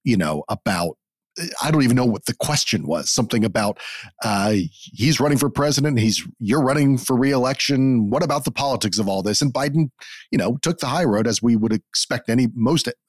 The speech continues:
anybody to do, maybe except Donald Trump, and said, you know, he's doing a good job. Uh, you know, we're talking with him, uh, there, he knows what he's doing. We're trying to help. Um, in a way, it elevated DeSantis,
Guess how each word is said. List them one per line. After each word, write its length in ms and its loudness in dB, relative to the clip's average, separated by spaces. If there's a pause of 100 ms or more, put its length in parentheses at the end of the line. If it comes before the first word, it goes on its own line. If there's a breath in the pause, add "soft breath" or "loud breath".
anybody 420 -2
to 120 -6
do, 300 -4
maybe 200 -2
except 240 -4
Donald 240 -4
Trump, 240 -2 (340 loud breath)
and 100 0
said, 440 0
you 100 0
know, 80 0
he's 160 2
doing 160 2
a 60 2
good 140 0
job. 420 0 (440 loud breath)
Uh, 440 -2
you 100 2
know, 240 2
we're 300 0
talking 400 -2
with 180 -2
him, 340 0 (200)
uh, 640 -4
there, 240 -2
he 160 -4
knows 260 0
what 120 -2
he's 120 -2
doing. 300 0
We're 320 -4
trying 200 -2
to 60 -2
help. 300 -6 (400 loud breath)
Um, 220 -2 (260)
in 100 2
a 40 2
way, 260 2
it 80 2
elevated 540 2
DeSantis, 720 0